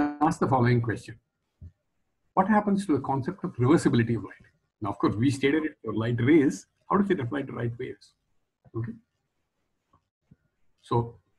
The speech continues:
one comes in, R goes to this mirror. Uh, of course, there is also some phase because of this distance, but we are going to assume that it's all very symmetric and you have exactly the same phase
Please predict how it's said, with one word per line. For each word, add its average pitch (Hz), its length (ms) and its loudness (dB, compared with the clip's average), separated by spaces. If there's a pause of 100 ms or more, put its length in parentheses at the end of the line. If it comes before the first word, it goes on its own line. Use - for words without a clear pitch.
(160)
one 117 360 6
comes 131 260 2
in, 269 220 2 (1500)
R 127 240 4
goes 120 400 4 (260)
to 110 80 -2
this 104 400 -6
mirror. 113 300 -2 (1700)
Uh, 117 140 2 (100)
of - 120 0
course, 240 180 0
there 175 120 6
is 156 140 0
also 180 320 2
some 170 260 2
phase 190 440 2 (260)
because 147 220 0
of 139 140 0
this 120 140 2
distance, - 640 -2 (480)
but 120 120 -2 (640)
we 120 120 2
are 123 40 2
going 180 360 2
to 135 60 -2
assume 151 340 4
that 117 120 0
it's 104 140 -4
all 123 140 0
very 113 220 2
symmetric 117 540 -2
and 113 140 -2
you 104 80 -2
have 120 160 0
exactly 135 420 0
the 139 120 2
same 123 240 -2
phase 185 300 -4